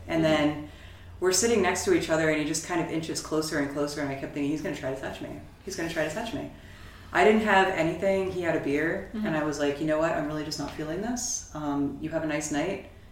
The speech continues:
Speaker 1: It was really nice meeting you," and I just kinda left. I'm not gonna be rude,
Speaker 2: Mm-hmm.
Speaker 1: but, I mean, if I really don't wanna see someone, they're just
Speaker 2: Yeah.
Speaker 1: giving me weird vibes, I'm not gonna
Speaker 2: Yeah,
Speaker 1: hug them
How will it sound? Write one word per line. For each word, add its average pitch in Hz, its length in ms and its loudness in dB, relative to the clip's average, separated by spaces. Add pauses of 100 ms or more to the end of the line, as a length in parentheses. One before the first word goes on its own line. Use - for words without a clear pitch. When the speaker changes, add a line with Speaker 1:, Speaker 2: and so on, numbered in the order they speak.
Speaker 1:
It 151 40 -2
was 151 120 -2
really 156 180 2
nice 165 180 0
meeting 160 280 2
you," 208 220 0
and 160 140 0
I 147 100 0
just - 440 -6
kinda 165 180 -2
left. - 300 -2
I'm 165 60 0
not 240 100 4
gonna 226 160 2
be 143 40 2
rude, 147 460 0 (100)
Speaker 2:
Mm-hmm. 220 220 0
Speaker 1:
but, 156 340 6
I 160 40 -2
mean, 143 480 0
if - 140 -4
I 156 40 6
really 156 280 2
don't - 120 0
wanna 151 120 0
see 143 180 -2
someone, 185 360 -2
they're 151 120 0
just 143 160 -2
Speaker 2:
Yeah. 143 60 0
Speaker 1:
giving 147 160 0
me 139 80 2
weird 143 220 -2
vibes, 143 360 -4
I'm 175 60 -10
not - 80 -12
gonna 123 120 -4
Speaker 2:
Yeah, 123 80 -4
Speaker 1:
hug 143 140 -4
them 110 160 -8